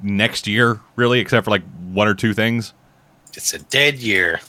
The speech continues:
Speaker 1: Yeah, which is really weird. E-, like, E three is usually when you say, like, "Hey, this is the next big holiday thing for you to fucking bug your grandma about." But no, this is just, "Hey, hey, fuckers, guess what? Next year gonna be crazy."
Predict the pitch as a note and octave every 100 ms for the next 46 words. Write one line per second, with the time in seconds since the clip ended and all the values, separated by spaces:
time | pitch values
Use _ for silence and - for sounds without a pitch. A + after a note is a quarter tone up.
0 | - - _ _ _ _ _ _ _ _
1 | _ _ _ _ _ - D3 D3+ C3 C#3
2 | B2+ A2 B2 D3 A#2+ C3 A#2 F#2 G2 C3+
3 | A#2+ A#2 - _ _ _ _ _ _ _
4 | _ _ A#3+ A3+ B3 G#3+ D3 D#3+ D#3+ D3+
5 | C#3+ B2+ C#3+ C3+ B2 B2+ C3+ A2 - -
6 | - - B2 C3+ C3+ C3+ A2+ G#2+ C3 -
7 | C3+ C3+ A2 G#2 A2 A2 G#2+ F#2+ A2 G#2+
8 | A2 B2 A2+ A2 A2 A2 F2+ A2+ A#2+ F2+
9 | F2 F2+ F#2 - - - - _ - A#2
10 | C3+ G#2+ A2 A2 A#2 - B2 G2 - -
11 | _ _ - C3 C#3+ A#2+ G2+ A2 A2+ F#2+
12 | D#2+ _ - F#2 A2+ A#2+ C3+ B2 A#2 F#2+
13 | - B2+ G2 A#2+